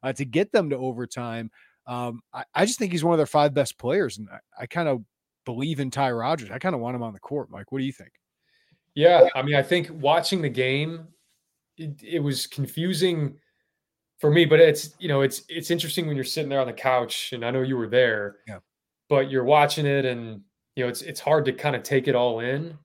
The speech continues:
Speaker 2: And then I think when I went back and watched it the second time, you know, Ty comes in at the six and a half minute mark,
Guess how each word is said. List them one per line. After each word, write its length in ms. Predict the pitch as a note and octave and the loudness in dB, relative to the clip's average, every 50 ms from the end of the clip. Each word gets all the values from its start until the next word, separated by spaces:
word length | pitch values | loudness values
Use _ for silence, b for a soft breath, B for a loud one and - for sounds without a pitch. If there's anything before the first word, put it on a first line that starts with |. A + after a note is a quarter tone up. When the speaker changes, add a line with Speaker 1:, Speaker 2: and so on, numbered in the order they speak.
| _ - | _ -4
Speaker 2:
And 180 | D#3 C3+ C3 | -4 -2 0
then 360 | C3+ C3+ C3 B2+ B2+ C#3+ D3 - | 2 0 0 0 -2 -8 -10 -6
I 120 | - D3+ - | -6 -6 -4
think 180 | - F3+ F3+ | -4 -2 0
when 100 | F3 D#3+ | 2 2
I 80 | D3 C3 | 2 2
went 180 | C3+ C3+ B2+ - | 0 0 -2 0
back 280 | C#3 C3+ C3+ C3+ - | 2 2 2 2 0
and 120 | C3 A#2+ A#2 | -4 -6 -2
watched 380 | A#2+ B2 B2+ C3 - - - | 0 0 0 0 0 -2 -2
it 240 | C3+ B2 A2+ A2+ - _ _ _ _ _ _ _ _ _ _ _ _ _ _ _ _ _ - | -2 -2 -2 -6 -10 _ _ _ _ _ _ _ _ _ _ _ _ _ _ _ _ _ -10
the 80 | B2+ | -8
second 400 | - - - F#3 F3+ F3+ D#3 D3 | -6 0 2 2 2 2 -2 -6
time, 560 | - - A#2+ A2+ A2+ A2 A2 G#2+ A2 G#2 G2+ _ _ _ _ _ _ _ _ _ _ _ _ _ _ _ _ _ _ - | -4 -4 -2 -2 -2 -2 -4 -6 -8 -14 -16 _ _ _ _ _ _ _ _ _ _ _ _ _ _ _ _ _ _ -6
you 60 | - | 0
know, 260 | D3 C3+ B2+ C3 - - - - - | 2 2 2 2 0 -4 -18 -14 -4
Ty 240 | - D#3+ E3+ F#3+ F#3+ | 2 4 4 4 4
comes 320 | F#3+ G3 F#3+ E3+ C#3 C#3+ | 4 2 0 0 0 -2
in 460 | E3 D#3+ D#3 D#3 D3+ D3 D3 D3 - - | -2 0 0 -2 -2 -2 -4 -6 -8 -8
at 120 | D3 - | -8 -8
the 60 | - A2+ | -6 -8
six 260 | - - D#3 D3 - | -4 -4 -4 -4 -2
and 80 | D3 C3+ | -2 -2
a 20 | |
half 220 | C3 C#3 B2+ - C3+ | 0 0 -2 -2 -2
minute 200 | C3 B2 B2+ B2 | -4 -4 -4 -4
mark, 360 | A2+ A2+ A2+ A2+ A2 A2 | -4 -4 -4 -4 -6 -8